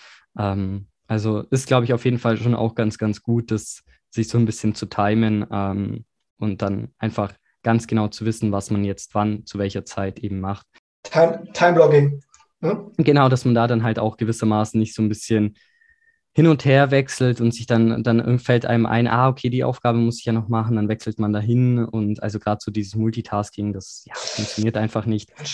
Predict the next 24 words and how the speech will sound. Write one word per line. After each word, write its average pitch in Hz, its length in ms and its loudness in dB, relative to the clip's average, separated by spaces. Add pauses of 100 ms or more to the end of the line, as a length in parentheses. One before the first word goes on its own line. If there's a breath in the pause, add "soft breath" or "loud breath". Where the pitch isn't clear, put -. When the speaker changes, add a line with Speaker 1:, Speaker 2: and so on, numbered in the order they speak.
(180)
Speaker 2:
Nee. 160 160 -8
Speaker 1:
Ähm, 101 600 -2 (100)
ähm, 98 380 -4 (100)
das, - 360 -20 (440)
da 123 160 2
macht 135 240 2
man 127 100 2
sich, 123 160 -6
glaub 127 220 4
ich, 113 160 -2
einem 113 500 0 (200)
nur 123 160 4
was 110 200 2
vor, 110 440 0
dass 107 180 -4
man 104 140 0
denkt, 110 340 0
okay, - 220 -2
man 107 180 0
wäre 107 160 2
jetzt 110 220 0
so - 40 -12
produktiv, 107 680 -8
aber 95 340 -6